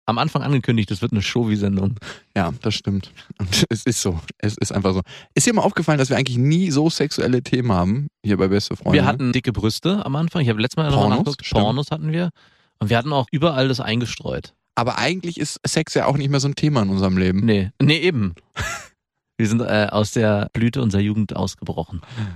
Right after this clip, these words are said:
Speaker 1: Wir sind schon
Speaker 2: Ja.
Speaker 1: am Verwelken.
Speaker 2: Wenn der Lachs mal irgendwie eingefädelt wird, ist es schon halb.
Speaker 1: <laughs>
Speaker 2: Ja, wir wollten heute eigentlich über was anderes reden, aber es war, ähm, ein hervorragender Einstieg, finde ich, für das Thema.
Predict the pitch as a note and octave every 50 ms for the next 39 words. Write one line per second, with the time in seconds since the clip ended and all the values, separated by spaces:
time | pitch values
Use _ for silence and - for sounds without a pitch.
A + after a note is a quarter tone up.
0 | F2 _ _ - A2+ G#2+ A2+ - - - - G#2+ - A2 G2 G2 G2 G2 - -
1 | F2 - - _ _ - G#2 G#2 A2 A#2 A#2 A2 A2 A#2+ - - - B2+ A2+ A2+
2 | A2 E2+ G#2+ A#2 A2+ G#2 G#2 G2+ - G#2 A2+ A2 G#2+ - A2+ G#2+ A2 F#2+ F#2 G#2
3 | G2+ F#2+ G2 G2 G2+ F#2 - G#2 G2+ F#2 F2 F2 F2+ - - F2 - G3 G3+ -
4 | - - F#3+ - - - F#3 - - _ - _ _ _ _ - _ _ _ _
5 | _ - - _ _ - C3+ D3 D3 G2+ _ _ _ _ _ - D#3 E3+ - D#3
6 | - - - _ _ _ _ _ _ _ _ _ _ _ - C#3 D#3 C#3+ C3 C3
7 | C3+ D3 D3+ D#3 D#3+ E3+ D3 C#3+ D3 C#3+ - C#3+ C#3+ C3 B2+ B2+ A2+ A#2 C3 C#3
8 | A#2+ - - A2 G#2+ A2 A2 G#2+ G#2+ A2 A2 A2+ A2+ A#2 A#2+ A2+ G2 F#2 G#2 G#2+
9 | G2+ - G#2 A2+ A2+ B2 A#2+ - C3+ B2 B2+ A#2 G#2+ G#2 - - G2 G#2 - -
10 | - F2 - G2 G2 G2 G#2 G#2 - - - G2 F#2+ F#2+ F#2 F#2 F2+ - - -
11 | - G2+ F2+ F#2 G#2+ B2+